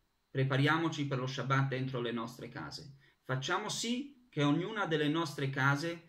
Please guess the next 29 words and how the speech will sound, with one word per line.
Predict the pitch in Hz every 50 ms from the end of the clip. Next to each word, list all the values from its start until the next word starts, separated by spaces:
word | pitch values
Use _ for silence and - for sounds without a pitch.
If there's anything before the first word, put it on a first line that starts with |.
| _ _
sia | - - - - 165 170 165 160 156 - -
illuminata, | 165 151 147 151 156 151 147 151 147 147 151 165 165 151 135 127 107 107 - - - _ _ _ _ _
non | - 175 202 226 254 277 269 262 233 190 156 139 135
con | 135 156 160 151 151
il | 143 139
fuoco | 135 - - 151 165 156 143 135 135 131 120 104 98 - - - _ _
di | - 123 135
cui | 135 139 151 147 143
parlavamo | 139 135 127 123 123 127 131 123 123 120 117 117
prima, | - 139 120 113 - - - - - - -
prima, | - 131 131 - 143 - - - - - _ _ - - -
ma | - 127 135 139
con | 139 151 143 143
la | 139 139
fiamma | 135 - 151 160 170 180 180 180 170 165 160 156 151 151 147 - - _
bella, | - - 117 131 147 170 165 165 160 151 147 143 135
pulita, | 135 139 131 131 135 165 180 165 - - 139 139 135 131 135 - - - - -
luminosa | 135 143 165 170 160 156 147 143 143 147 147 143 139 139 139 135 131 131 - - - - -
dei | 131 135 135 135
lumi | 131 147 185 233 226 196 170 139
dello | 135 131 117 117
Shabbat, | - - - 107 - - 90 - - - _ _ _ _ _ _ _ _
che | - 143 139 139
ha | 139 185 202 214 208
proprio | - 156 175 196 208 202 - 180 160
come | 139 156 156 151 156
motivazione | 147 151 151 139 143 147 143 143 139 139 - - 165 170 180 180 180 160
quella | 135 151 139 143 139
fiamma | 135 139 147 143 143 160 170 170 175 180 185 -